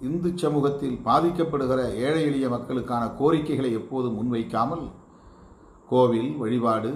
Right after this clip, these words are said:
சாமி, குலம், கோத்திரம் என்கிற அடிப்படையில் மட்டுமே எப்போதும் அரசியல் செய்து மக்களை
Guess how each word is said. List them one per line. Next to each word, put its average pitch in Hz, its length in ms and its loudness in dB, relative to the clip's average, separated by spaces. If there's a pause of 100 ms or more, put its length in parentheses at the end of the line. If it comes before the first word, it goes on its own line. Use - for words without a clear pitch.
சாமி, 117 460 0 (600)
குலம், 120 360 -2 (120)
கோத்திரம் 123 560 0 (760)
என்கிற 160 380 4
அடிப்படையில் 139 520 0
மட்டுமே 127 440 -2
எப்போதும் 135 460 -4
அரசியல் 123 520 -2
செய்து 117 220 -4
மக்களை 127 460 -2